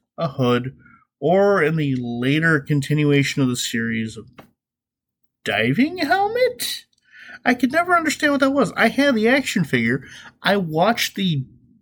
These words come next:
the Deke continuation of the series, and I don't know what he's wearing. Is it a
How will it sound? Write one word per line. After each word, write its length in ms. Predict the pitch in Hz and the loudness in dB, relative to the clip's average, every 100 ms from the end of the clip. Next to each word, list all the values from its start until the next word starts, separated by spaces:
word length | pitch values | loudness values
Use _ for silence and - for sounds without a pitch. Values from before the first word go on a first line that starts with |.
| _ | _
the 180 | 151 151 | -2 0
Deke 540 | 135 - 160 202 - - | -2 0 0 0 -4 -4
continuation 960 | 180 160 196 190 160 180 - - 151 120 | -2 0 -2 0 0 0 0 0 0 0
of 580 | 120 120 120 113 123 - _ - - _ - | 0 2 2 2 -4 -14 _ -20 -20 _ -4
the 100 | 135 | -2
series, 640 | - - 247 196 135 131 - - | 0 0 2 4 2 0 -6 -8
and 400 | 127 139 135 127 - - _ | -2 0 0 -2 -8 -20 _
I 200 | 156 147 - | -2 -2 -2
don't 320 | 139 165 - | 0 0 0
know 340 | 156 160 165 143 - | 0 2 0 -4 -6
what 180 | 139 - | -8 -8
he's 320 | - 170 151 | -4 -4 -2
wearing. 580 | 151 190 233 143 - - _ _ _ _ _ _ | -2 0 2 0 -4 -18 _ _ _ _ _ _
Is 160 | - 110 | -6 -2
it 140 | 110 - _ _ _ | -2 -4 _ _ _
a 80 | - | -20